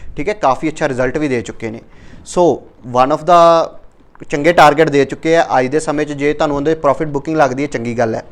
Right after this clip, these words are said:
But ਜੇ ਤੁਸੀਂ cup and handle ਦੀ ਗੱਲ ਕਰ ਰਹੇ ਹੋ, obviously cup and handle ਪੈਟਰਨ ਬਹੁਤ ਵਧੀਆ ਦਿਖ ਰਿਹਾ, ਸਾਨੂੰ ਫਾਲੋ ਕਰ ਸਕਦੇ ਆ। Cup and handle ਦਾ ਤੁਸੀਂ ਡੈਪਥ ਕੱਢੋ, ਟਾਰਗੇਟ 'ਤੇ ਅਚੀਵ ਕਰੋ।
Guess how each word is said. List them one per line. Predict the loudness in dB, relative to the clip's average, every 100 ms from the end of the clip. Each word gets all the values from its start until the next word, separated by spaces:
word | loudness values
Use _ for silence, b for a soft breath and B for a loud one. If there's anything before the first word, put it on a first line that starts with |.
| B B B B 0
But | 0 -4 -14
ਜੇ | -6 -4
ਤੁਸੀਂ | -4 -2 -2
cup | 0 0
and | -2 -4
handle | -2 0
ਦੀ | 4
ਗੱਲ | 4 4
ਕਰ | 2
ਰਹੇ | 0 -2
ਹੋ, | -2
obviously | -2 -2 -2 -2
cup | 0 0 -2
and | -4
handle | -4 -4
ਪੈਟਰਨ | 0 0 0 0
ਬਹੁਤ | 2
ਵਧੀਆ | 2 -2
ਦਿਖ | -2 -2
ਰਿਹਾ, | -2 -2 -4 b b b -18 b -8
ਸਾਨੂੰ | -4 -2 0
ਫਾਲੋ | 0 0
ਕਰ | 2 0
ਸਕਦੇ | 0 -2 -2
ਆ। | -2 -4
Cup | -2 -2
and | -4
handle | -2 0
ਦਾ | 0
ਤੁਸੀਂ | 0 -2
ਡੈਪਥ | -2 -4 -2
ਕੱਢੋ, | -2 2 0 -2 B B 2
ਟਾਰਗੇਟ | 4 4 0
'ਤੇ | -2 -4 -4
ਅਚੀਵ | -4 -4
ਕਰੋ। | -4